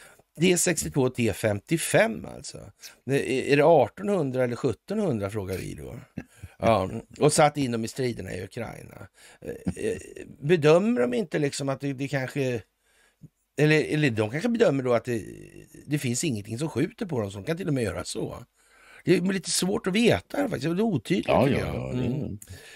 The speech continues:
Speaker 1: Eh, men, men, men det är inte bara fråga om att putsa och feja lite grann. Många har moderniserats, till exempel har T sextiotvå fått bättre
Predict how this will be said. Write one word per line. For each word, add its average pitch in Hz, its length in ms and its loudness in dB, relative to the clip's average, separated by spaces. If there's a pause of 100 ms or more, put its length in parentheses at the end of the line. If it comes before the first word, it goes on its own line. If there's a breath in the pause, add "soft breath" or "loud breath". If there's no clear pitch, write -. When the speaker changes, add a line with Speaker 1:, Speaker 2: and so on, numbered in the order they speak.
Speaker 1:
Eh, 120 260 2
men, 151 200 4
men, 185 200 4
men 196 200 2
det 196 60 -4
är 214 40 -2
inte 185 160 -4
bara 185 220 0 (100)
fråga 180 260 -2
om 147 80 2
att 139 80 -8
putsa - 360 -2
och 139 80 0
feja 165 420 2
lite 214 220 -2
grann. 170 180 4
Många 156 420 2 (300 loud breath)
har 175 240 6
moderniserats, 143 880 0
till 160 60 -8
exempel 147 300 -2
har 123 80 -4
T - 200 -4
sextiotvå 135 460 -4
fått 151 180 -4
bättre 117 380 0